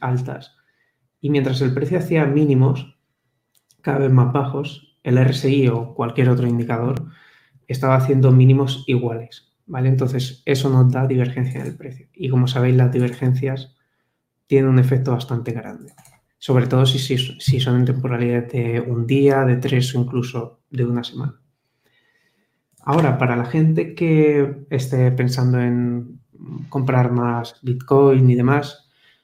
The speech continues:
yo puedo dar, eh, dos consejos, ¿vale? El primero es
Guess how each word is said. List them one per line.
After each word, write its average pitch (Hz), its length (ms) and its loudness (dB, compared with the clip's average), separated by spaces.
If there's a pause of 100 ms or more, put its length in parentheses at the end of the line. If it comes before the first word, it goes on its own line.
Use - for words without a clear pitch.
(720)
yo 156 240 0
puedo 185 180 4
dar, 180 360 0
eh, 139 300 -8
dos 156 200 2
consejos, - 640 -4 (100)
¿vale? 147 320 0
El 131 140 0
primero 135 420 4
es - 460 -2